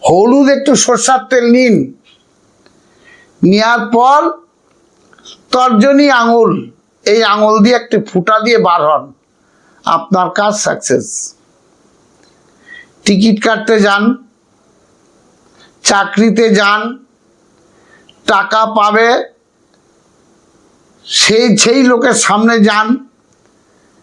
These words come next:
টাকা পাবেন, আপনি পাবেন, তার সামনে যান।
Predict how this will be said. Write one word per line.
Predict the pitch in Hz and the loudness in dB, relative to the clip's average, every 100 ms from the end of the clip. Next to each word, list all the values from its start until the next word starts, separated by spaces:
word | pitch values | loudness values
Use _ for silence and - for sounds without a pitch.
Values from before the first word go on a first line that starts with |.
| _ _ _ | _ _ _
টাকা | - 202 226 233 | -4 -2 0 -2
পাবেন, | 220 196 214 240 | 0 0 2 2
আপনি | 233 214 220 269 | 2 0 2 2
পাবেন, | 226 240 247 220 | 2 0 0 -2
তার | 226 214 | -2 0
সামনে | 202 - 233 233 226 | 0 -2 0 2 2
যান। | 190 196 196 247 - | 2 2 0 -4 -8